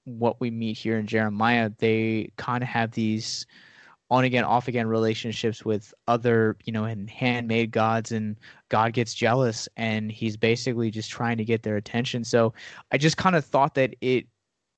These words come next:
it's really, it adds a layer of depth to this when you, when you look at what this guy is holding, eh,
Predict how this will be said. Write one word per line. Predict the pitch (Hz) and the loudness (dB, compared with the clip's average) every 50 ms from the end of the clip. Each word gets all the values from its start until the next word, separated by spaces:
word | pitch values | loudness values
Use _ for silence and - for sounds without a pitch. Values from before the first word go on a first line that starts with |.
| _ _ _ | _ _ _
it's | - 123 131 123 - - - | -4 -2 -2 -2 -4 -8 -2
really, | 127 143 147 151 151 98 | 0 0 0 0 0 0
it | 107 127 - - - _ | 0 0 0 -2 -4 _
adds | - 123 131 143 143 | -2 0 0 0 -2
a | 139 | -4
layer | 127 127 131 131 131 123 110 | -4 -2 -2 0 0 -2 -2
of | 78 104 107 - _ | -4 -8 -12 -8 _
depth | 113 107 135 - - - - _ _ | -2 -2 -2 -2 -4 -14 -20 _ _
to | - - 156 156 | -6 -4 -4 -4
this | 151 160 160 170 165 - - | 0 0 0 0 -2 -4 -10
when | - 131 127 | -8 -8 -6
you, | 127 123 117 117 120 | -6 -6 -6 -6 -6
when | - 127 127 | -6 -6 -6
you | 123 117 120 | -6 -8 -2
look | 131 151 160 - | 2 2 2 4
at | 151 127 110 - _ _ | 2 0 0 -2 _ _
what | - 123 117 117 127 135 135 | -14 -8 -2 0 0 2 2
this | - 127 120 | 0 -4 -2
guy | - 127 117 117 | 0 0 2 2
is | 113 113 | 0 -2
holding, | - - - 123 127 135 127 123 113 110 110 117 - _ _ - - - - - - - - - _ _ _ _ _ _ | -4 -2 -2 0 0 2 0 0 0 0 -4 -6 -12 _ _ -20 -20 -20 -20 -20 -20 -20 -20 -20 _ _ _ _ _ _
eh, | - 67 67 - 85 80 71 71 | -12 -10 -10 -10 -8 -10 -10 -12